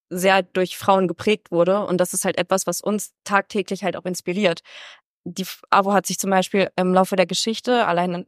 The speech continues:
bei der Gründung und so schon sehr, sehr darauf fokussiert, okay, wie können wir Frauen besser unter die Arme greifen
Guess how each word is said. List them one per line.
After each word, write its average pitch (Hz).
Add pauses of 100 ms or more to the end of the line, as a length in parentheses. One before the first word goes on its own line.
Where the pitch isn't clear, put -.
(100)
bei 180
der 175
Gründung 214
und 190 (220)
so 196
schon 190 (100)
sehr, 190
sehr 196
darauf 185
fokussiert, 202
okay, 180
wie 202
können 190
wir 180
Frauen 190
besser 196
unter 185
die 165
Arme 202
greifen 180